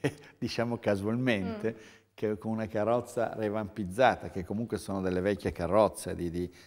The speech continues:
Speaker 1: del settanta,
Speaker 2: Sì.
Speaker 1: sono quelle. Però è giusto che c'è un'idea di, di andare a fare. Ho
Speaker 2: Sì, c'è un
Speaker 1: sentito
Speaker 2: tentativo di, di, di
Speaker 1: Sì, no,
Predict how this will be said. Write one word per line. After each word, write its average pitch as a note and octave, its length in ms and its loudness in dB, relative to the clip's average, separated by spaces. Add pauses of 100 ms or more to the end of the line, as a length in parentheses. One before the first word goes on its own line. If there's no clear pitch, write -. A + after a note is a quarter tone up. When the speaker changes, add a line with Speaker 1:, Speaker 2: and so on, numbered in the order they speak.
Speaker 1:
del G2+ 180 -6
settanta, F#2 720 -4
Speaker 2:
Sì. C#4 160 -2
Speaker 1:
sono - 180 -4
quelle. - 320 -12 (560)
Però E3 340 8
è A#2 160 4
giusto A2+ 640 6 (220)
che A#2+ 180 0
c'è - 440 0 (260)
un'idea A#2+ 560 2
di, A2 220 -2
di A2 120 0
andare A2 360 4
a G#2 40 -2
fare. G#2+ 240 0
Ho A2+ 60 2
Speaker 2:
Sì, F4 100 4
c'è C#3+ 120 2
un B3+ 60 4
Speaker 1:
sentito C#4+ 220 6
Speaker 2:
tentativo C#4+ 500 4
di, B3 340 -2
di, A3 140 -4
di G#3 120 -6
Speaker 1:
Sì, - 20 -
no, G#3+ 40 -6